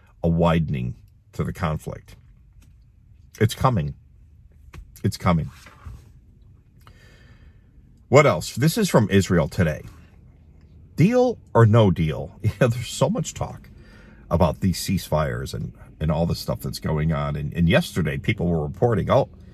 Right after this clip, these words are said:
they came up with a ceasefire. Israel agrees to it."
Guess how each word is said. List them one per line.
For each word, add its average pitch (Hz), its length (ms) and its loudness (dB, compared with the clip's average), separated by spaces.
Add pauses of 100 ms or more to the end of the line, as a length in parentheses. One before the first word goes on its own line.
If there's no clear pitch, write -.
(420)
they - 100 -4
came 107 180 2
up 101 140 2
with 92 100 -4
a - 40 -6
ceasefire. 80 600 -2
Israel 104 380 0
agrees 80 400 -4
to 80 160 -2
it." 62 180 -6